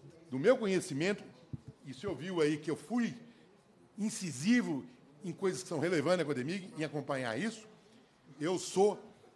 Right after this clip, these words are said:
contrária, completamente contrária ao que o senhor tá dizendo. As subsidiárias do exterior são transparentes, são geridas para o, o melhor negócio do nióbio, é bom ter lá no exterior e vender lá, e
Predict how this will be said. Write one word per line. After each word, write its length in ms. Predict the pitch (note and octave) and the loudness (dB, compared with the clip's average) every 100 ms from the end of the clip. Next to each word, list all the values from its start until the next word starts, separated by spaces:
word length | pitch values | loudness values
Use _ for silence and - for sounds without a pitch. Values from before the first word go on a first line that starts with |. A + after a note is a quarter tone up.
| - _ _ _ _ _ _ _ - - _ _ | -20 _ _ _ _ _ _ _ -20 -20 _ _
contrária, 760 | B3+ D#4 D#4 B3+ C4 C4+ C4 A#3+ - | 4 4 6 4 6 6 2 0 -6
completamente 480 | C#4 C4+ C4 A#3+ B3 | -2 2 2 0 -2
contrária 320 | A#3+ G#3 A3 | 0 2 0
ao 40 | A3 | 0
que 40 | |
o 20 | |
senhor 120 | G#3+ | -4
tá 60 | G#3+ | -4
dizendo. 380 | F3+ A2+ A#2 A#2+ | -6 -4 -6 -6
As 60 | |
subsidiárias 540 | - E3+ E3 F#3 F3+ C#3+ | -10 -10 -2 2 2 2
do 20 | |
exterior 340 | D#3 C3 A#2 | -2 0 0
são 140 | - A#2 | -2 -10
transparentes, 920 | - A#3+ C4+ B3 F#3+ F#3 B3+ - - - - - - - - - - - - - | -2 0 2 4 2 2 -2 -6 -18 -20 -20 -20 -20 -20 -20 -20 -20 -20 -20 -4
são 260 | - A#3+ | 2 4
geridas 680 | F3+ G#3+ F#3 G3 F3 B2+ - - | 8 10 10 8 4 0 -2 -2
para 280 | G3 A3+ A3+ | 4 6 6
o, 240 | G3 - A#3+ | 4 6 6
o 40 | |
melhor 360 | A3+ G3 A3 G3+ | 6 4 4 4
negócio 380 | D3+ E3+ D3 C3 | 2 2 0 -2
do 100 | B3+ | 2
nióbio, 360 | D#3+ F#3+ - - | 4 4 2 -2
é 100 | E3+ | -2
bom 300 | A2+ A#3+ C4 | 6 6 6
ter 140 | E3+ | 2
lá 120 | D3+ | -2
no 60 | D3 | -2
exterior 320 | C3 C#3 B2 F3+ | -2 -4 -4 -4
e 20 | |
vender 300 | C3 B2+ C3+ | -6 -6 -6
lá, 200 | D3+ G#3+ - - - - - - - | -8 -8 -14 -18 -16 -18 -18 -20 -2
e 320 | A3 A#3+ F#3 | 4 4 4